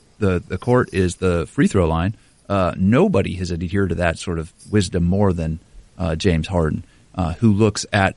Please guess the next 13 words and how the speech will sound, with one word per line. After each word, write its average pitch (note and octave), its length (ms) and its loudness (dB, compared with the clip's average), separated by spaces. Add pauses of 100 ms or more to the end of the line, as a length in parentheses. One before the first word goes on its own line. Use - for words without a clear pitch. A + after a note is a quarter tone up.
the - 160 -2
refs F#2+ 480 2
as F2 260 -4
marks F#2+ 480 0 (200)
more F#2+ 220 0
than E2+ 320 -4 (100)
anybody F2+ 420 2
in E2 80 -2
the D#2+ 60 -4
history F2 300 -4
of D#2 60 -6
the E2+ 80 -8
league F2+ 420 2